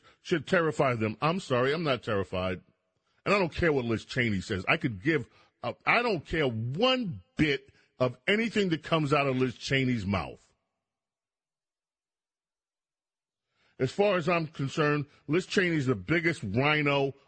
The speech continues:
of the rhinos. And Wyoming voters will dispense with her, hopefully, in November. Now,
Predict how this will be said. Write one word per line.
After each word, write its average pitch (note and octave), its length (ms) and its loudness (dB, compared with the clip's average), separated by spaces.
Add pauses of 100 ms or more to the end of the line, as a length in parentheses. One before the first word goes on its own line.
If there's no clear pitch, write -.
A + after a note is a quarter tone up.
(120)
of D3+ 280 0
the B2+ 80 4
rhinos. F2 680 -2 (1120)
And C3 160 2
Wyoming D3 540 2
voters C#3+ 400 0
will A#2 140 0 (220)
dispense E3+ 600 -2
with C3 160 0
her, B2+ 200 0
hopefully, B2 720 0 (280)
in B2+ 400 0 (180)
November. G2+ 680 -2 (3500)
Now, C#3 440 0